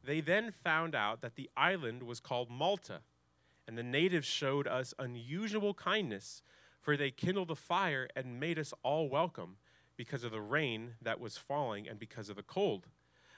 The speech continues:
But when Paul had gathered a bundle of sticks and laid them on the fire, a viper came out because of the heat and fastened itself to his hand. So when the natives saw that the creature hanging from his hand,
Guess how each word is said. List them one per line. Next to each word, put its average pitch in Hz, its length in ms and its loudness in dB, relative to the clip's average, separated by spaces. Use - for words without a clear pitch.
But 139 100 4
when 147 160 2
Paul 208 420 4
had 175 260 -2
gathered 143 600 2
a 127 80 -4
bundle 151 460 0
of 120 100 -2
sticks - 540 -4
and 123 260 -4
laid 180 340 0
them 117 200 0
on 117 100 -2
the 107 80 -4
fire, 120 460 0
a 139 120 2
viper 170 520 6
came 135 300 -2
out 107 240 0
because 135 420 -4
of 127 80 -4
the 110 80 -4
heat 185 400 -2
and 131 160 0
fastened 208 540 6
itself 143 400 2
to 147 100 -4
his 127 160 -4
hand. 156 400 2
So 165 140 2
when 170 100 6
the 160 80 6
natives 208 400 4
saw 233 300 6
that 214 140 0
the 165 60 0
creature 214 420 0
hanging 202 380 0
from 175 180 2
his 143 180 -4
hand, 185 420 0